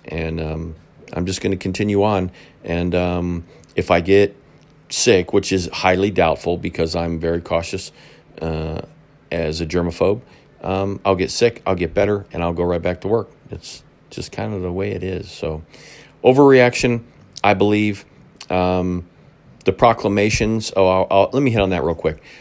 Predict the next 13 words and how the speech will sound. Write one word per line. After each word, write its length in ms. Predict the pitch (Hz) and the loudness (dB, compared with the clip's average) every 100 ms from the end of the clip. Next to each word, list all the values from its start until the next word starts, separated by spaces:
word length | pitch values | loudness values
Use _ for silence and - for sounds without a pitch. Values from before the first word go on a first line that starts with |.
| - | -16
So 320 | - 113 104 | 0 4 6
the 120 | 101 | 4
federal 300 | 101 123 123 | 4 4 4
proclamations, 920 | 120 120 107 - 104 101 - 101 98 95 | 4 2 2 0 0 0 0 -2 -2 -2
the 60 | |
reason 240 | 92 98 98 | -2 -2 0
why 100 | 95 | 0
you 120 | 90 | 0
do 180 | 85 90 | -2 0
that 340 | 90 90 87 | 2 0 -2
is 260 | 82 85 - | -4 -6 -6
to 520 | - 87 87 85 82 - | -6 -4 -2 -4 -4 -4
unleash 580 | 90 87 87 87 - | -4 -2 -2 -4 -6